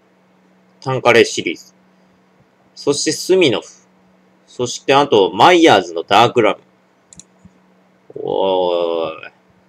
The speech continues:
マジかよ。こんなにキリンって美味しい銘柄多かったんだな。って改めて思いますね。あと、梅酒。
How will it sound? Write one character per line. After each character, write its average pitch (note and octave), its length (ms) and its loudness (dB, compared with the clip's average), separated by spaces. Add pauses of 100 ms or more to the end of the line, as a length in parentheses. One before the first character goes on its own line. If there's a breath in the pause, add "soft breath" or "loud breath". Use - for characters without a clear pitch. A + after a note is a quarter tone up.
(680)
マ A2 160 -4
ジ C#3+ 140 -6
か D2 140 -2
よ。 - 120 -14 (1500)
こ F3 120 -6
ん G3+ 60 0
な G3 80 2
に F#3 100 0
キ - 160 -6
リ D#3+ 120 2
ン D3+ 60 0
っ - 20 -6
て D#3 100 4
美 C#3 80 6
味 C3+ 200 0
し C3 380 -2
い - 80 -6 (200)
銘 A#2+ 180 -4
柄 A#2 200 2
多 A#2+ 140 0
か G#2 100 0
っ - 100 -8
た E2+ 100 -12
ん D2 80 -16
だ C#2+ 80 -20
な。 C#2+ 120 -20
っ - 40 -20 (1700)
て G#2+ 100 -4
改 A2 340 -2
め F#2 100 -6
て - 100 -14
思 D#2+ 180 -16
い - 20 -16
ま D2 120 -20
す - 120 -20
ね。 - 120 -20 (640)
あ D#3 120 -2
と、 A#2 140 0
梅 D#3+ 340 0
酒。 - 320 -2